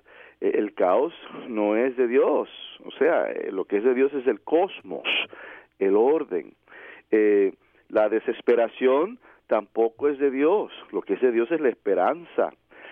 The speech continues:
La confusión tampoco es de Dios. Lo que es de Dios es la claridad.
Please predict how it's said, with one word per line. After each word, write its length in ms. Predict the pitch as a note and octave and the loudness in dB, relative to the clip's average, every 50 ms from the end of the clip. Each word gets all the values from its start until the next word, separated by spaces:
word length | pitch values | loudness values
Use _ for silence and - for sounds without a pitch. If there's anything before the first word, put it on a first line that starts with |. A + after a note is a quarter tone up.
| - - - | -20 -8 -2
La 160 | - A#2 A#2 | 0 0 2
confusión 1080 | - - C3 C3 A#2+ - B2 A#2+ - - - B2 B2 C3 C3+ C#3+ D#3+ F3+ A3 A#3+ A#3+ - - _ _ _ | 2 0 -2 -2 -4 -4 -8 -8 -8 -6 0 2 2 4 4 2 0 0 -2 -6 -10 -18 -20 _ _ _
tampoco 580 | - G#2+ F#2 F2+ - - G2+ G2+ - - B2 B2+ | -4 -4 -4 -4 -4 -2 -2 -2 -2 0 0 0
es 80 | A#2+ | 2
de 140 | A#2+ C#3 C3+ | 2 0 0
Dios. 400 | B2+ C#3+ D#3 F3+ A3+ A#3+ F#3+ - - - | 0 0 2 2 2 0 0 -4 -6 -2
Lo 120 | G2+ G2+ | -2 -2
que 120 | - - F#2+ | -2 -2 -2
es 60 | G#2+ | 0
de 120 | A#2 A2+ | 0 2
Dios 180 | A2+ B2+ C3 - | 2 0 -2 -2
es 120 | C#3+ C3+ C#3 | -6 -4 -2
la 140 | C3+ A2+ | -2 -2
claridad. 680 | - - - F#2+ F2+ F2+ F#2 F#2+ F#2 F2+ D#2+ D#2 D#2 D#2+ | -2 -4 -4 -4 -2 -2 -2 0 0 0 0 -2 -4 -6